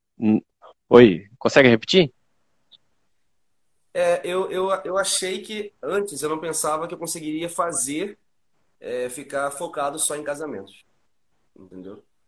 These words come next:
Speaker 2: A gente tinha que, como, como eu falei, a gente tinha que recorrer,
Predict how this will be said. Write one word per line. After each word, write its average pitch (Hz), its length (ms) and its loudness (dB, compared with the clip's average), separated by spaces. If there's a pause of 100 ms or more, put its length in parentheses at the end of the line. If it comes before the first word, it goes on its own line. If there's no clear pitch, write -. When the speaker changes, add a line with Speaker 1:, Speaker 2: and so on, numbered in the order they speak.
(120)
Speaker 2:
A 101 120 -12
gente 120 280 -12
tinha 143 380 -6
que, 160 180 -8
como, 147 240 -8
como 135 200 -8
eu 139 40 -8
falei, 139 240 -8
a 120 40 -10
gente 127 200 -12
tinha 139 240 -8
que 156 400 -10 (300)
recorrer, 151 720 -6